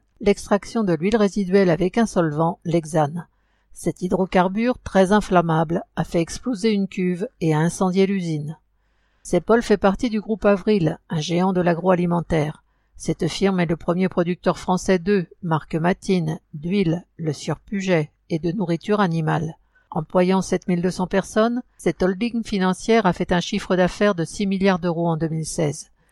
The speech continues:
Elle fut présidée de deux mille à deux mille dix-sept par Xavier Belin, capitaliste de l'agroalimentaire, ex-président de la F N S E A, mort en février deux mille dix-sept. Anne Lauvergeon, ex-Areva, fait partie du conseil d'administration. Autant dire qu'Avril a les reins assez solides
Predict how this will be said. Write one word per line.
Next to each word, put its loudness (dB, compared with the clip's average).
Elle -4
fut -8
présidée -2
de 0
deux 0
mille 2
à 2
deux 0
mille -2
dix-sept 0
par 0
Xavier 0
Belin, 0
capitaliste 0
de 0
l'agroalimentaire, 0
ex-président 0
de 0
la 0
F -4
N 0
S -2
E 2
A, 2
mort 0
en 0
février -4
deux -2
mille -4
dix-sept. -6
Anne 0
Lauvergeon, 0
ex-Areva, 0
fait -2
partie -4
du -6
conseil -2
d'administration. -4
Autant -2
dire -2
qu'Avril 4
a 6
les 4
reins 4
assez 2
solides -2